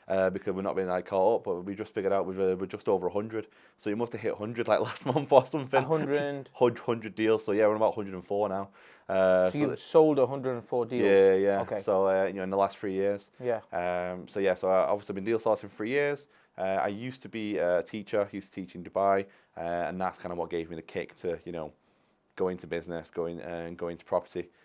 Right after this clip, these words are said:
Speaker 1: Uh, so yeah, no, I've been doing that for three years now.
Speaker 2: Okay, so you are focusing specifically on deal sourcing?
Speaker 1: Yeah, yeah, that's my main, complete main strategy.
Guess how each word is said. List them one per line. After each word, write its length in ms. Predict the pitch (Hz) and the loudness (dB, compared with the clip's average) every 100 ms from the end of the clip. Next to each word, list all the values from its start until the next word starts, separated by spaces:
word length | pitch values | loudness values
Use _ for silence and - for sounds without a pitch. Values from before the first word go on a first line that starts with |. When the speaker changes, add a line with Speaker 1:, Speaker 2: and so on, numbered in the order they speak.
| _ _ | _ _
Speaker 1:
Uh, 280 | - 82 82 | -8 -8 -8
so 120 | 82 95 | -12 -12
yeah, 140 | 104 | -10
no, 80 | 101 | -10
I've 80 | 95 | -12
been 80 | - | -12
doing 140 | 90 | -10
that 120 | 104 113 | -10 -10
for 60 | |
three 140 | 101 107 | -10 -8
years 160 | 117 | -10
now. 120 | 87 92 - | -14 -16 -2
Speaker 2:
Okay, 320 | 143 143 123 | 0 0 -4
so 400 | 107 - 135 135 - | -4 -2 0 -2 -6
you 300 | 127 127 147 | -10 -4 2
are 180 | 135 127 | 4 4
focusing 600 | - 131 123 - 120 117 | 2 -2 -2 -6 -10 -10
specifically 540 | - 113 117 - 113 | -14 -16 -18 -14 -10
on 140 | 110 107 | -10 -10
deal 240 | 113 117 | -6 -6
sourcing? 440 | 104 - 95 - - - | -6 -10 -12 -14 -20 -16
Speaker 1:
Yeah, 220 | 90 90 85 | -4 -2 0
yeah, 180 | 85 | 0
that's 180 | 92 80 | -2 -2
my 80 | 95 | -4
main, 320 | 90 90 92 62 64 | -4 -6 -8 -14 -16
complete 320 | 101 101 90 | -12 -6 -4
main 180 | 90 90 | -4 -6
strategy. 460 | 95 82 80 85 | -4 -4 -4 -10